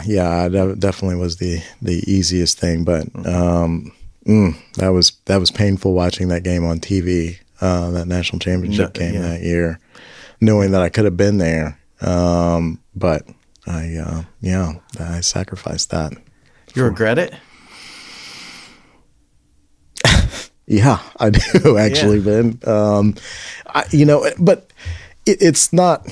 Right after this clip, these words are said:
Speaker 1: one of those regrets that's like, "Oh, what was I doing instead? I can't even remember." I know exactly what I was doing.
Speaker 2: Right.
Speaker 1: Um, and,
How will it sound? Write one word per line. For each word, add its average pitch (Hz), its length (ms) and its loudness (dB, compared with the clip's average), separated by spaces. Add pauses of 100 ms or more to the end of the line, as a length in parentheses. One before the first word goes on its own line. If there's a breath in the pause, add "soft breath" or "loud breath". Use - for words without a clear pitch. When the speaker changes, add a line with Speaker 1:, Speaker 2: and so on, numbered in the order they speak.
Speaker 1:
one 143 240 4
of 131 80 6
those 120 240 4
regrets 107 480 2
that's - 280 0
like, 95 280 0
"Oh, 101 440 2
what 110 200 0
was 95 140 2
I 90 100 2
doing 92 360 2
instead? 85 540 0
I 87 100 -2
can't 95 240 -2
even 82 240 -2
remember." 85 520 0
I 117 120 2
know 147 160 6
exactly 113 500 2
what 85 140 0
I 80 80 -4
was 78 160 -8
doing. 85 500 -4
Speaker 2:
Right. 131 260 -4
Speaker 1:
Um, 92 600 2
and, 95 500 2